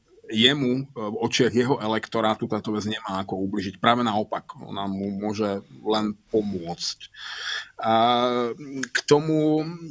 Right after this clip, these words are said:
ešte k tomu Bombicovi, že ono, ono je to tak, že ty potrebuješ tých ľudí, ktorí to násilie vykonajú, ale potom potrebuješ presne tých, ktorí budú maľovať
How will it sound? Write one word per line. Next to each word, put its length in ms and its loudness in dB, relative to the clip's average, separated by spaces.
ešte 240 2
k 80 -6
tomu 200 2
Bombicovi, 720 2
že 160 -2
ono, 240 0
ono 160 2
je 80 -12
to 40 -2
tak, 120 2
že 160 0
ty 160 2
potrebuješ 840 2
tých 200 2
ľudí, 320 0
ktorí 560 2
to 80 2
násilie 560 2
vykonajú, 800 0
ale 160 2
potom 240 -4
potrebuješ 320 0
presne 320 0
tých, 240 -4
ktorí 160 0
budú 240 2
maľovať 400 2